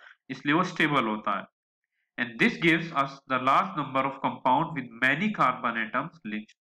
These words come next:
linked to each other। और इससे हमें क्या मिलता है? Large number of compounds मिलते हैं, बहुत सारे कार्बन एटम जिसमें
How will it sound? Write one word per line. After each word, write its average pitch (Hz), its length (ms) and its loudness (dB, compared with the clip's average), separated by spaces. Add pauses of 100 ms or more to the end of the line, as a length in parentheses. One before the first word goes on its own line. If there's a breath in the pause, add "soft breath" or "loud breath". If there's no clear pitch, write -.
(280)
linked 107 380 -12
to 254 200 0 (100)
each 123 240 -10
other। - 120 -14 (540 soft breath)
और 135 140 4
इससे 147 200 0
हमें 170 260 2
क्या 170 140 6
मिलता 170 320 0
है? 190 160 0
Large 156 280 2
number 139 340 0
of 170 220 -2
compounds 143 480 0
मिलते 123 280 -6
हैं, 175 300 -6
बहुत 107 180 -6
सारे 120 240 -12
कार्बन 127 460 0
एटम 143 260 -4
जिसमें 160 380 -6